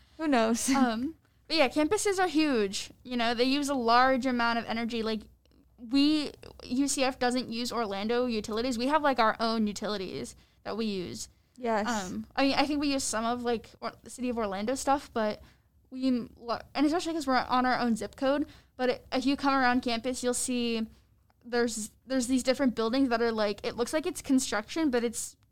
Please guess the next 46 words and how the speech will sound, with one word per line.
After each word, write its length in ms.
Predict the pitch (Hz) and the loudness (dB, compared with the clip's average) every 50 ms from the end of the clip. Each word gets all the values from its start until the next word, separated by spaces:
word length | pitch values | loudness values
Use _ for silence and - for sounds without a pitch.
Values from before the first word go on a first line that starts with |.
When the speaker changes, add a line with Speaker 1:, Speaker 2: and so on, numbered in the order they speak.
| _ - | _ -14
Speaker 2:
it's 160 | - 226 - | -14 -12 -12
utility 360 | 247 240 - - 202 220 208 | -12 -12 -10 -8 -8 -6 -8
stuff. 240 | 208 - - - 220 | -8 -10 -10 -10 -10
So 160 | - - 214 | -8 -8 -6
there's, 200 | 202 208 196 214 | -4 -4 -4 -6
like, 120 | 196 165 214 | -6 -8 -6
hot 240 | - - 226 240 233 | -4 -2 -2 0 0
water, 400 | 226 214 214 214 214 214 214 202 | 0 0 0 0 0 -2 -4 -4
there's, 160 | 190 180 170 | -6 -8 -10
like, 160 | - - - | -14 -16 -8
power, 200 | - - 226 226 | -2 0 4 4
Speaker 1:
Yeah. 360 | 226 220 214 214 214 214 208 214 - - - _ _ _ _ - | 4 6 4 4 2 2 0 -4 -6 -14 -20 _ _ _ _ 0
Speaker 2:
all 220 | 240 254 254 247 | 2 4 4 4
that 140 | 233 220 208 | 4 2 0
different 240 | 214 214 190 190 208 | -4 -8 -10 -10 -6
stuff. 160 | - 254 285 | -2 -2 -2
Speaker 1:
There's 80 | 285 | 0
one 180 | - 285 277 277 | 0 0 0 0
that's, 220 | 285 302 311 311 | -2 -4 -4 -4
like, 160 | 311 294 - 240 | -6 -6 -4 -4
labeled, 420 | 226 233 240 240 233 240 233 233 | -2 -2 -2 -2 -2 -4 -4 -4
like, 240 | 226 214 208 - - | -6 -8 -8 -10 -16
plant 440 | - - - 220 208 226 214 - - - | -20 -20 -18 -14 -12 -12 -12 -14 -16 -20
something. 760 | - - - 233 214 214 220 220 214 208 208 208 208 208 208 - _ _ _ _ _ _ - | -20 -18 -12 -10 -10 -10 -10 -12 -14 -14 -16 -18 -20 -20 -20 -20 _ _ _ _ _ _ -10
Speaker 2:
Yeah. 280 | 240 240 226 214 208 208 | -6 -4 -2 -2 -2 -2
Speaker 1:
So 60 | 226 | -2
it's 100 | 214 - | -2 0
some 180 | - 240 254 | 2 2 2
kind 180 | 240 - 240 233 | 2 2 0 0
of, 160 | 226 220 226 - | 0 0 0 -2
like, 200 | 220 196 - - | -4 -6 -6 -8
power 280 | - 214 214 202 202 | -8 -6 -4 -4 -4
plant. 480 | 202 202 202 202 202 202 202 202 226 247 _ _ _ _ - | -6 -6 -6 -4 -4 -4 -4 -6 -8 -10 _ _ _ _ -12
Speaker 2:
Yeah. 340 | 254 240 226 202 196 214 233 - - - _ _ _ _ _ | -8 -6 -6 -6 -6 -8 -12 -14 -18 -20 _ _ _ _ _
But 80 | - 277 | 0 2
if 80 | 269 | 2
your 160 | 262 294 302 330 | 2 2 0 0
school 300 | - - - 302 311 302 | -2 -2 -2 -2 -2 -2
doesn't 220 | 320 302 294 - | -2 -4 -4 -4
have 380 | 269 - 247 240 240 254 262 285 | -2 2 2 4 4 2 0 0
this 200 | 285 285 285 - | -2 -4 -4 0
kind 260 | - 311 285 294 285 | 2 4 4 4 4
of 80 | 302 285 | 2 2
fund 200 | - 285 285 294 | 4 4 4 4
or 80 | 311 | 2
something, 480 | 302 - 311 311 311 - 339 330 339 339 | 0 0 0 0 0 0 -2 -2 -2 -2